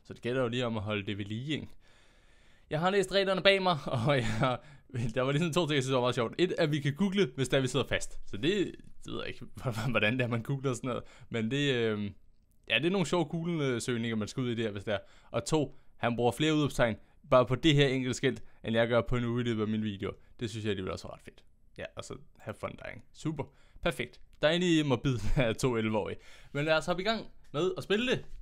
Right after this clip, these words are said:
Ja, tak. "Welcome to level one." Mange tak. "Tænk dig om", <laughs> står der på alle skiltene. Fantastisk. Okay, så en kasse uden, og pressure plate dræber mig ikke. Nej. En kasse... Knap. Aha.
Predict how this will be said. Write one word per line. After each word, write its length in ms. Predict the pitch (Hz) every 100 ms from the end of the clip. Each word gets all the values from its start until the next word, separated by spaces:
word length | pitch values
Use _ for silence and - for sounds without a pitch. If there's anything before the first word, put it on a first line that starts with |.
| -
Ja, 240 | - 175 170
tak. 300 | - 160 - - - - -
"Welcome 440 | 117 143 160 151 143
to 280 | - 113 113 - -
level 340 | 107 98 101 101
one." 180 | 98 92 - - - -
Mange 160 | 104 107
tak. 140 | - - _ - - - - -
"Tænk 220 | - -
dig 80 | -
om", 80 | - -
<laughs> 40 | -
står 300 | - 104 147
der 60 | 127
på 120 | -
alle 120 | 113
skiltene. 360 | - 113 107 107 - 170 120
Fantastisk. 640 | - 135 139 113 - 104 - - - - - - -
Okay, 300 | 127 104 95
så 240 | - 117 -
en 760 | 120 123 127 131 135 139 139 127 -
kasse 680 | 160 175 190 - 226 226 - - _ - -
uden, 380 | 151 170 170 -
og 140 | 113
pressure 280 | - 143 139
plate 160 | 143
dræber 280 | 135 131 127
mig 120 | 123
ikke. 120 | 123 - -
Nej. 200 | 107 - - - - -
En 100 | 113
kasse... 380 | 151 160 - -
Knap. 380 | - - - -
Aha. 540 | 107 98 95 123 113